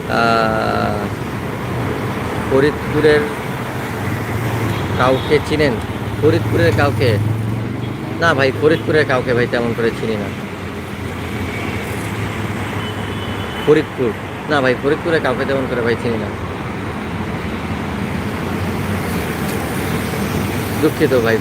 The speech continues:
ফরিদপুরের কাউকে চিনি না আসলে। ও,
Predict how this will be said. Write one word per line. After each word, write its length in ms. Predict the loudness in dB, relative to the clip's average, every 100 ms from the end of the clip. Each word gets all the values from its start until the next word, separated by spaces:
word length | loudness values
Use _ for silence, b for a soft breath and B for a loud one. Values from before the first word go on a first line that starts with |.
| 2
ফরিদপুরের 460 | 0 0 2 2 2 2
কাউকে 200 | 2 0 0
চিনি 160 | 0
না 140 | 0 -2
আসলে। 320 | -2 -4 -4 -4 -6 -6 -6 -4 -4 -4 -4 -2 -2 -2 -2 -2 -2 -2 0 0 0 0 0 0 0 0 0 0 0 0 2 2 2 2 0 0 -2 -2 -2 -2 2 4
ও, 320 | 6 6